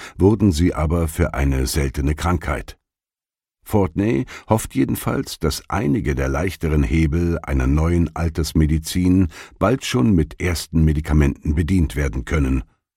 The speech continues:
Sie könnten zehn bis zwanzig Jahre an Gesundheitsspanne dazu addieren,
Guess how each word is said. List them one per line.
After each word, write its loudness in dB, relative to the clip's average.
Sie -2
könnten 2
zehn -2
bis -2
zwanzig -2
Jahre -2
an 0
Gesundheitsspanne 0
dazu -2
addieren, -4